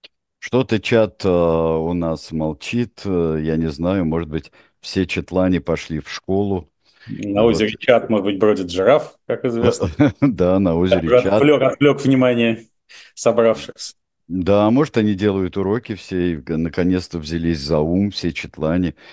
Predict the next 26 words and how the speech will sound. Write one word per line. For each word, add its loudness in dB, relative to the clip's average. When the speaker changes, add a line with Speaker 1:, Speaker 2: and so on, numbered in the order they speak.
Speaker 1:
Вот, -8
и -8
теперь -6
учат, -6
э, -4
всевозможные 0
предметы, 0
особенно -4
те, -4
которые -2
ввели -4
в -12
школе. -2
Вот, -4
нет, 2
москвич -2
говорит 0
всем -6
привет, -2
так -2
что -12
все -6
нормально -6
у -2
нас -2
есть. -4